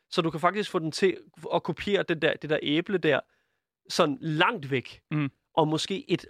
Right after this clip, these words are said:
Speaker 1: ret, øh, specifikt sted, som åbner en dør et andet sted. Og det er virkelig,
Speaker 2: <laughs>
Speaker 1: nu har jeg sagt lidt af det,
Speaker 2: Ja.
Speaker 1: men det er virkelig sådan, man går på opdagelse på en helt anden måde i
Speaker 2: Mm.
Speaker 1: et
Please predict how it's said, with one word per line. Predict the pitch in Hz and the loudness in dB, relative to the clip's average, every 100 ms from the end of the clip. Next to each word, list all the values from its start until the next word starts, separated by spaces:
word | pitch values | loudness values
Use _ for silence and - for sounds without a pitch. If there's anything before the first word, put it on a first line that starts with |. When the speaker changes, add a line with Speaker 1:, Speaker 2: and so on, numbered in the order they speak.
| 156 | 2
Speaker 1:
ret, | 160 - - | 2 0 -2
øh, | 151 147 139 139 135 135 | 2 4 4 4 2 -2
specifikt | 143 - 151 160 202 - | -4 -4 -4 -4 -8 -6
sted, | - 185 202 _ _ _ _ - | 4 4 4 _ _ _ _ -2
som | 170 147 135 - - | 2 2 0 -4 -2
åbner | 165 190 | 0 2
en | 165 | 4
dør | 160 151 | 4 2
et | - | 2
andet | 139 | -2
sted. | - 143 - - | -2 -4 -6 -4
Og | - - | -2 0
det | 226 - | 0 2
er | 214 | 2
virkelig, | 214 240 170 - - | 4 2 2 2 -2
Speaker 2:
<laughs> | - - | -10 2
Speaker 1:
nu | 185 | 6
har | 175 | 6
jeg | |
sagt | 156 143 | 4 -2
lidt | 151 131 | 0 0
af | 123 | 2
det, | 151 | 2
Speaker 2:
Ja. | 131 - | 2 0
Speaker 1:
men | 175 180 - _ _ _ - | 2 2 0 _ _ _ -2
det | - | 2
er | 208 | 2
virkelig | 233 233 233 | 2 -2 -4
sådan, | 220 165 139 - _ _ | -2 -2 -4 -12 _ _
man | 175 180 | 0 4
går | 196 | 4
på | 202 | 2
opdagelse | 185 220 214 170 156 | 0 2 2 2 0
på | 156 | 0
en | 175 | -2
helt | - 277 240 | 0 0 2
anden | 170 185 | 2 2
måde | 135 143 175 - 226 | 2 2 2 0 -4
i | 233 | -2
Speaker 2:
Mm. | 147 135 | -4 -2
Speaker 1:
et | 170 - | -2 -2